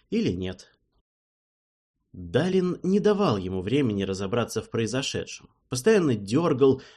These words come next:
привлекая то туда, то сюда, приказывая следить за показаниями приборов, одновременно заставляя бегать по моторному отсеку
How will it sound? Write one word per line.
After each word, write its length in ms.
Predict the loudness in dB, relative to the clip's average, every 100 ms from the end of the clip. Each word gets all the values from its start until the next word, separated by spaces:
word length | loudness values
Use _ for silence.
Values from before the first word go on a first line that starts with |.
| _
привлекая 540 | -2 0 0 2 0 0
то 220 | 0 0
туда, 500 | 0 -2 2 2 2
то 240 | 0 0
сюда, 580 | 0 -6 -2 0 0 -2 -14 _ -4
приказывая 500 | -2 -2 -2 -2 -4
следить 360 | -6 -6 -6
за 80 | -6
показаниями 640 | -6 -4 -2 -2 -2 -4
приборов, 640 | -4 -6 -2 0 0 -2 -8 -20 _ -12
одновременно 840 | -4 -2 -2 0 0 0 0 0
заставляя 720 | -2 -6 -4 -2 0 0 -2
бегать 500 | -2 -4 -4 -6 -4
по 80 | -6
моторному 540 | -6 -8 -8 -8 -8
отсеку 600 | -10 -4 -2 -2 -2 -6